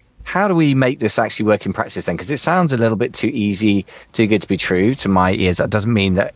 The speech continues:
it doesn't <laughs> work. You're living proof. And I've seen it myself firsthand with the client as well. But how do we differentiate ourselves from the people who give this a go and it doesn't work? What are the main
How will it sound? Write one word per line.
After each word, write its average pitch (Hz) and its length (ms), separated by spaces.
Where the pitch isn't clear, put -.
it 104 80
doesn't 92 240
<laughs> 90 200
work. - 340
You're 104 120
living 104 280
proof. - 360
And 110 140
I've 104 100
seen 117 200
it - 20
myself 98 360
firsthand 92 440
with 95 140
the - 80
client 92 260
as 87 80
well. 98 200
But 123 220
how 151 220
do 190 80
we 143 300
differentiate 117 800
ourselves 95 400
from 101 180
the 98 80
people 95 300
who 92 160
give 123 220
this 107 160
a 98 40
go 95 160
and 92 100
it 104 80
doesn't 92 260
work? 82 300
What 120 120
are 123 60
the 117 80
main 107 440